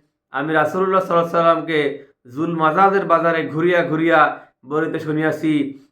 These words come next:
'হে লোক সকল, লা ইলাহা ইল্লাল্লাহ বলো, কামিয়াবি লাভ করিবে।'" আবু জেহেল তাহার প্রতিটি, তাহার প্রতি মাটি নিক্ষেপ করিতেছিল এবং বলিতেছিল, "এই লোক হইতে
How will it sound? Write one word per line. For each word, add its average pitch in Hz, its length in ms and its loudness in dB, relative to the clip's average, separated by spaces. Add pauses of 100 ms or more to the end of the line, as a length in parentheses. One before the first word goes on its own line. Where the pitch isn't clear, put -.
(160)
'হে 156 140 -2
লোক 156 200 0
সকল, 156 500 -2 (300)
লা 165 360 4
ইলাহা 160 180 -2
ইল্লাল্লাহ 160 400 0
বলো, 151 520 2 (180)
কামিয়াবি 156 420 0
লাভ 147 340 4
করিবে।'" 139 580 0 (220)
আবু 156 280 -2
জেহেল 160 380 -2
তাহার 147 300 2
প্রতিটি, 170 640 -4 (440)
তাহার 151 300 0
প্রতি 156 240 -6
মাটি 151 300 0
নিক্ষেপ 160 440 -6
করিতেছিল 151 600 -2 (400)
এবং 151 340 -4
বলিতেছিল, 156 540 -2
"এই 156 400 -2
লোক 156 340 0
হইতে 151 640 -2